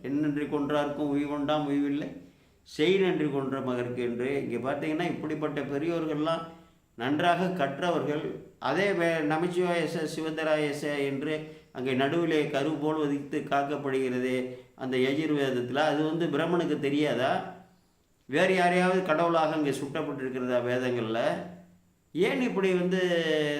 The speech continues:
இந்த தவறுக்கு ஆளாக வேண்டும்? அதனால தான் இவ்வளவு, இவ்வளவு பெரிய தண்டனை.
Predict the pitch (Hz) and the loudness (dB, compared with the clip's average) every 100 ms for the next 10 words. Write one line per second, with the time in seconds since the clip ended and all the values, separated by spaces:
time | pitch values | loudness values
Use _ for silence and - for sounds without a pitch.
0 | 139 139 135 147 151 147 127 143 143 135 | -4 -4 -4 -2 0 -2 0 0 2 0
1 | 131 123 123 123 - - _ - 143 165 | -2 -4 -6 -8 -14 -20 _ -8 -2 -2
2 | 165 180 175 135 147 143 143 170 170 143 | -2 -2 -2 -2 -2 -2 -4 -4 -4 -2
3 | 143 135 127 127 127 - | -2 -2 -2 -4 -6 -8